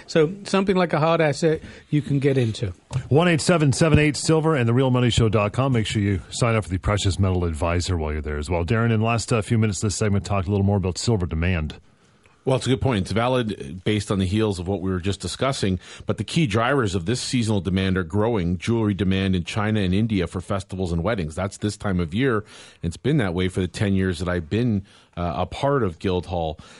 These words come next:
Speaker 3: And this is, uh, you know, we saw some demand changes through the middle of the year, but coming into the last quarter,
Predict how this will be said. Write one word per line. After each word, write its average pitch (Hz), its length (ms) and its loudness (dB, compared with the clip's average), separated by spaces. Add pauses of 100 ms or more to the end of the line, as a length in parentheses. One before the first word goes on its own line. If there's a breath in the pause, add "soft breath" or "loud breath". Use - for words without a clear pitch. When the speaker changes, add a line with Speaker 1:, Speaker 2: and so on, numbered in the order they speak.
(100)
Speaker 3:
And 104 300 0
this 123 380 0
is, 135 340 -2
uh, 101 320 -2
you 135 140 0
know, 104 160 0 (200)
we 113 140 0
saw 135 300 0
some 139 240 -2
demand 107 540 0
changes 117 640 -2
through 107 220 -6
the 92 80 -2
middle 120 400 0
of 85 120 -4
the 95 80 -2
year, 90 260 0
but 95 160 -8
coming 117 240 0
into 110 120 0
the 98 60 0
last 98 320 -4
quarter, 107 400 -2